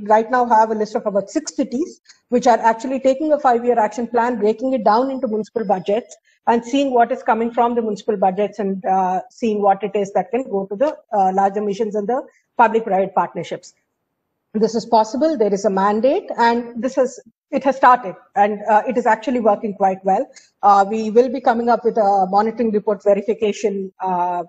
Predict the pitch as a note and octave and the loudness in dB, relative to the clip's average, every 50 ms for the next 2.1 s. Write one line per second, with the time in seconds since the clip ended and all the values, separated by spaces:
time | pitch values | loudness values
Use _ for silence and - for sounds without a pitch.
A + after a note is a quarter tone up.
0 | _ _ - F#3+ G#3 G3 - C4 C#4 F4+ - - - C#4+ C#4+ C#4 C#4 C#4+ E4+ G#4 | _ _ -4 -4 -2 0 2 4 2 2 2 0 0 0 0 2 2 2 2 0
1 | - - - - G#3+ G#3 G3+ G3+ F#3+ F#3+ G#3+ A3 A3 A3 - A3+ G#3 G#3 G3+ G3 | -4 -12 -6 0 2 2 2 2 0 0 -2 -2 0 0 -2 0 2 2 0 0
2 | F#3+ F#3 | 0 -2